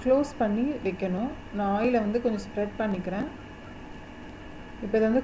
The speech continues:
close பண்ணி வச்சு every five minutes இதை வந்து நீங்க திருப்பி போட்டு cook பண்ணணும் ரெண்டு சைடும். இது வெறும், அ, boneless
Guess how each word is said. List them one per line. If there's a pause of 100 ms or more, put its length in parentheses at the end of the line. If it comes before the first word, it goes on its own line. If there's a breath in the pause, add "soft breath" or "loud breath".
close
பண்ணி
வச்சு
every (100)
five
minutes
இதை
வந்து
நீங்க
திருப்பி
போட்டு (440)
cook
பண்ணணும்
ரெண்டு
சைடும். (460 loud breath)
இது
வெறும், (120)
அ, (100)
boneless